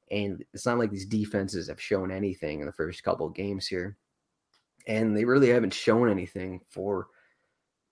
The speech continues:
the last year, um, really. I guess I'll say half year,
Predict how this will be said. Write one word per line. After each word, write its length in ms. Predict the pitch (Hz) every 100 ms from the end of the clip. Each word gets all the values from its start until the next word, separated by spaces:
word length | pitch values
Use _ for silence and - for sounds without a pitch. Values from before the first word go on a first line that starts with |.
| -
the 60 |
last 300 | 98 92 - -
year, 520 | 64 95 113 87 - _ _ _ -
um, 360 | 87 92 92
really. 360 | 95 90 85 -
I 80 | 101
guess 240 | 104 - -
I'll 120 | -
say 240 | 107 - 101
half 340 | 98 101 98
year, 240 | 98 98